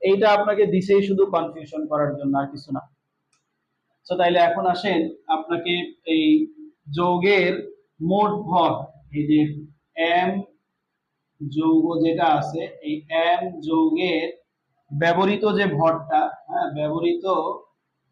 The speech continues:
ব্যবহৃত মোট ভর,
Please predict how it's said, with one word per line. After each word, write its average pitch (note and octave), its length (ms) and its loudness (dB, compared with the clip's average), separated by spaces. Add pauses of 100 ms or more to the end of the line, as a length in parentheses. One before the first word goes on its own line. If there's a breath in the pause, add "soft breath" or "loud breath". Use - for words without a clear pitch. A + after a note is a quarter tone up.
(840)
ব্যবহৃত D3+ 520 -2 (800)
মোট F#3 240 2 (220)
ভর, D3 300 2